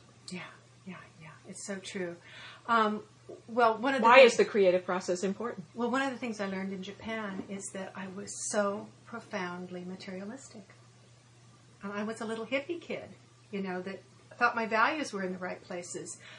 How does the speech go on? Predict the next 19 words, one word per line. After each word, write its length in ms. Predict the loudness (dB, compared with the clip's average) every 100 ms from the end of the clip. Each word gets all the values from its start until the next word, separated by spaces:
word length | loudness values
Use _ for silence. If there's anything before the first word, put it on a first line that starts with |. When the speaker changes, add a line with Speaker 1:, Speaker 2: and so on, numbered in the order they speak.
| -8
Speaker 1:
But 120 | -4
as 140 | -4 -4
a 60 |
Westerner, 540 | 0 0 0 -4 -4 -4
especially 460 | -4 -6 -6 -6
American, 720 | -4 -4 -4 -6 -6 -6 -6 -8 -18 -18 -20 -6
I 240 | 0 0
expected 600 | 0 -4 -4 -2 -2 -4 -8
if 140 | -6
you 60 | -10
put 300 | 0 0 0 -4
energy 360 | -2 -2 -2
into 160 | -4 -4
something, 420 | -4 -6 -6 -6
you 120 | -6 -6
get 280 | -4 -6 -8
something 380 | -10 -10 -10
from 340 | -12 -10 -10 -10
it. 240 | -14 -20